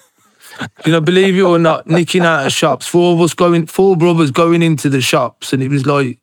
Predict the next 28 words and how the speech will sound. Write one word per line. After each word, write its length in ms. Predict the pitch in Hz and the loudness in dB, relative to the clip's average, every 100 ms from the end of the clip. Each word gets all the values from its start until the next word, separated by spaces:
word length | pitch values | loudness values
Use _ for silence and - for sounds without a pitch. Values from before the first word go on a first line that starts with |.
| _ _ _ _ _ _ | _ _ _ _ _ _
it 200 | - 151 | -4 -4
come 200 | - 175 | -2 0
on 180 | 165 151 | 0 -2
top, 280 | 117 147 - | -2 -4 -2
the 60 | 127 | -6
security 400 | - - 170 160 | -4 -2 0 2
guard 200 | 156 143 | 0 0
had 100 | 120 | -2
chased 380 | - 139 147 131 | 0 0 0 -4
us, 120 | 110 | -4
and 120 | 143 | -2
I 80 | 151 | -2
go, 120 | 165 | -4
"Come 200 | 180 208 | -4 -2
on, 120 | 160 | 0
lads, 200 | 113 110 | -2 -4
there's 180 | - 147 | -6 -8
four 260 | - 143 156 | -2 0 0
of 80 | 156 | 0
us," 180 | 165 170 | -2 0
and 80 | |
then 140 | 165 147 | -2 -2
chasing 400 | 151 147 127 147 | -2 -2 -2 -2
the 60 | |
security 400 | 123 - 151 156 | -4 -2 0 0
guard 280 | 165 165 165 | 0 0 0
off, 280 | 165 160 - _ _ _ - _ - | -2 -4 -10 _ _ _ -20 _ -4
basically 580 | 160 160 165 151 127 | -2 -2 0 0 -2